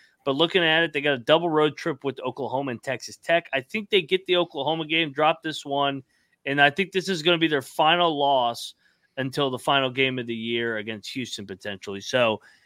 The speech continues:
give me, uh, Texas Tech laying the points here. I think that they pull away late, make the free throws, win by six or seven in front of what will be a raucous crowd. And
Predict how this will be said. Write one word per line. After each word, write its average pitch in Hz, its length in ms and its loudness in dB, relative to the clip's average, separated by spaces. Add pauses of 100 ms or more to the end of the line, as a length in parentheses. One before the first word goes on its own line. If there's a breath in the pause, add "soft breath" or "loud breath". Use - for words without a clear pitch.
(160 soft breath)
give 175 120 8
me, 277 180 2
uh, 233 120 6
Texas - 380 4
Tech 202 260 4
laying 175 240 2
the 175 80 -2
points 170 380 -4
here. 185 340 2
I 156 80 0
think 170 220 -8
that 160 100 -12
they 147 120 -2
pull 175 240 0
away 151 160 -2
late, 156 280 -2
make 147 180 -4
the 127 80 -14
free 160 240 -6
throws, 156 320 0
win 143 180 -4
by 131 140 0
six - 320 -8
or 143 80 -8
seven 143 600 0 (380)
in 135 120 -2
front 131 240 2
of 120 160 -6
what 131 280 -2
will 127 120 -4
be 123 240 0
a 110 40 -4
raucous 131 500 0
crowd. 135 500 4
And 120 200 -6